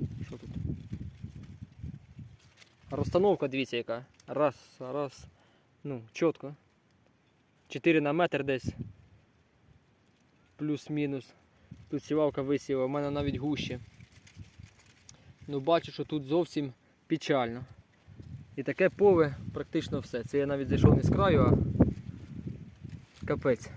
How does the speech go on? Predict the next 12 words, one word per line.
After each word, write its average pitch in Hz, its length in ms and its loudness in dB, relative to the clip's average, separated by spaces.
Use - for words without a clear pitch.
Просто 180 320 2
капець. 143 400 -2
Дивіться. - 420 4
Врожай 185 380 4
в 180 60 -2
цьому 208 200 2
році 208 260 4
який 226 240 -2
буде? 233 220 0
Ну. 135 220 -6
А 202 100 2
ну. 220 80 0